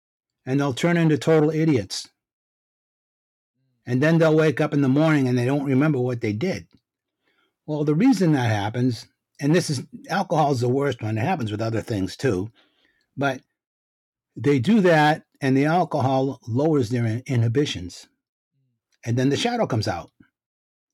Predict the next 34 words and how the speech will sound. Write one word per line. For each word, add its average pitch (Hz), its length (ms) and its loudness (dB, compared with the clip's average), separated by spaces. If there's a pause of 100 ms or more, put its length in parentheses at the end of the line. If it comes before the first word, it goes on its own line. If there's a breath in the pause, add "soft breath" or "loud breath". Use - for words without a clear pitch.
(280)
and 123 120 0
it 123 80 -2
does 139 220 0
all 160 340 0
these 156 280 0
things. 131 440 -4 (340)
And 139 80 -2
of 135 120 -2
course, 156 280 0
nobody 185 340 2
wants 165 380 0
to 120 400 -2 (180)
recognize 131 600 -2
their 113 140 -6
shadow. 175 480 -6 (1300)
So 135 540 -4 (100)
one 156 200 2
of 185 40 2
the 180 120 4
things 170 360 0
that 143 180 -4
the 135 60 -2
subpersonalities 143 1200 -2 (180)
and 120 160 -2
the 110 60 -4
shadow 156 420 -4
does 117 560 -2 (160)
is 120 220 -4
it 123 160 -4
recognizes 151 720 0
itself 131 380 -2
in 127 100 -2
other 127 220 -4
people, 110 440 -6